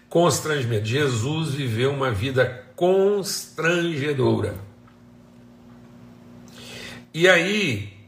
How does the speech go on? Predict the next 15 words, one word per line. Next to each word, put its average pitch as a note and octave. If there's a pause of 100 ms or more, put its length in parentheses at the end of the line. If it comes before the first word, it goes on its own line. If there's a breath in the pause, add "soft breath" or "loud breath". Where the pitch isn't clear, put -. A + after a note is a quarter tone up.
um A3
amigo C#3
dele A2
muito C#3
próximo C3
ofereceu D#3+
pra C3+
ele D3
um D#3+
alívio B2+ (600 loud breath)
de G2+
pressão. A#2 (3250 loud breath)
Um C#3+
alívio E3
de B2+